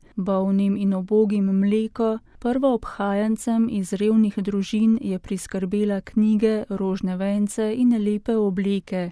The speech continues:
tako da so lahko izgledali kot njihovi vrstniki. Vedno je govorila, da se Kristus skriva v ubogih in trpečih.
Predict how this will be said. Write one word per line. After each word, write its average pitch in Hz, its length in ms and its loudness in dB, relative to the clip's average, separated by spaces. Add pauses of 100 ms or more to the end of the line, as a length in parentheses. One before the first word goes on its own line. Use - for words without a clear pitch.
(160)
tako 185 420 -6
da 185 140 -4
so 185 180 -6
lahko 185 380 0
izgledali 214 720 0
kot 240 280 -4
njihovi 233 460 2
vrstniki. 208 840 -2 (340)
Vedno 190 580 -2
je 185 120 -2
govorila, 214 800 0
da 208 120 -2
se 202 280 -4
Kristus 240 760 -2
skriva 240 540 -2
v 214 180 2
ubogih 214 680 0
in 233 180 4
trpečih. 196 960 -4